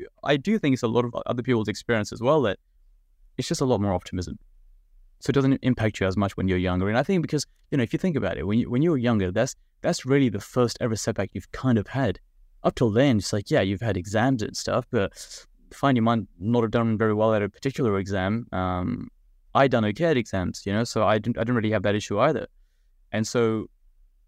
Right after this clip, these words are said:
I don't know, I, I just feel like it's too early in life for you to kinda get bogged down about.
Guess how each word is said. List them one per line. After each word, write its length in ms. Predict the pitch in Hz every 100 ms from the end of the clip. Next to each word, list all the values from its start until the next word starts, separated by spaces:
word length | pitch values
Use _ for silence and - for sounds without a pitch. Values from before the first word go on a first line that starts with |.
| _
I 80 | 127
don't 100 | 170
know, 80 | 156
I, 220 | 123 139
I 40 |
just 160 | 139 160
feel 100 | 175
like 100 | 160
it's 160 | 139 -
too 280 | - 131
early 300 | 98 110 110
in 200 | 113 104
life 280 | 95 98 113
for 340 | - 98 95 95
you 140 | 104
to 80 | 101
kinda 200 | 104 98
get 180 | 98 90
bogged 180 | 98
down 160 | 95 104
about. 260 | 110 120